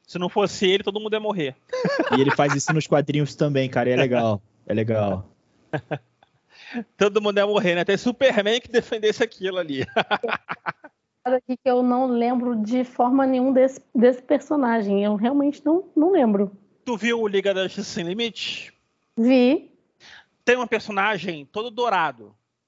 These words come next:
Speaker 1: que tem um
Speaker 3: Não,
Speaker 1: episódio
Speaker 3: mas eu
Speaker 1: que é,
Speaker 3: Ih,
Speaker 1: tem
Speaker 3: calma
Speaker 1: um
Speaker 3: aí. <laughs>
Speaker 1: Não, mas tem um episódio que ele, ele tá,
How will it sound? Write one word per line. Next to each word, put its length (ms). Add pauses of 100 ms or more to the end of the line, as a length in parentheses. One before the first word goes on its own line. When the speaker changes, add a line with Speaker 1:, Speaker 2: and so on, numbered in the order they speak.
(520)
Speaker 1:
que 100
tem 160
um 60
Speaker 3:
Não, 100
Speaker 1:
episódio 360
Speaker 3:
mas 120
eu 80
Speaker 1:
que 320
é, 200
Speaker 3:
Ih, 60 (260)
Speaker 1:
tem 120
Speaker 3:
calma 220
Speaker 1:
um 20
Speaker 3:
aí. 280 (160)
<laughs> 360 (540)
Speaker 1:
Não, 160
mas 180
tem 100
um 60
episódio 680
que 300 (1300)
ele, 840 (840)
ele 240
tá, 1700